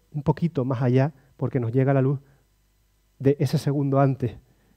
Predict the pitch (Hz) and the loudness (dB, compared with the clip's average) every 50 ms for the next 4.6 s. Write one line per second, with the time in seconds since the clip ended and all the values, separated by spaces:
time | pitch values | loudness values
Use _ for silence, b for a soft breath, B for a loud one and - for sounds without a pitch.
0 | _ _ _ _ _ - 120 117 - - 131 - 135 123 123 117 123 117 113 113 | _ _ _ _ _ -6 -6 -4 -4 -4 -6 -6 -6 -6 -4 -4 -2 -4 -4 -4
1 | 110 101 104 - _ _ _ _ _ _ _ _ _ _ _ _ _ _ _ _ | -6 -8 -10 -14 _ _ _ _ _ _ _ _ _ _ _ _ _ _ _ _
2 | _ _ _ b b b b b b b b b b b _ - 143 127 120 - | _ _ _ b b b b b b b b b b b _ -2 0 0 0 -2
3 | - 123 113 113 113 113 123 127 127 135 131 139 - 151 147 135 113 101 - - | -2 -2 -2 -2 -2 -2 -2 -2 -2 -2 -4 -4 -2 -2 -2 -2 -2 -4 -4 -4
4 | 113 107 120 131 135 135 143 151 156 - 190 202 | -4 -2 -2 0 0 0 0 -2 -2 -4 -6 -6